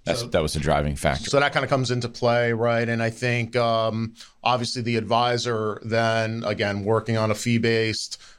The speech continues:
Speaker 2: trying to grow the level of the assets. I grow your account, I'm getting a bigger fee. We're in the same,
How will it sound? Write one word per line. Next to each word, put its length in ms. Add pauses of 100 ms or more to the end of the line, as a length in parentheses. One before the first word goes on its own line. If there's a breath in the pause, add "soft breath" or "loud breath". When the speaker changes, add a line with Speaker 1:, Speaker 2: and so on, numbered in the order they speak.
Speaker 2:
trying 240
to 280 (100)
grow 440
the 220
level 460
of 80
the 140
assets. 640 (320 loud breath)
I 100
grow 180
your 200
account, 640
I'm 160
getting 260
a 60
bigger 220
fee. 580 (340 loud breath)
We're 200
in 80
the 80
same, 580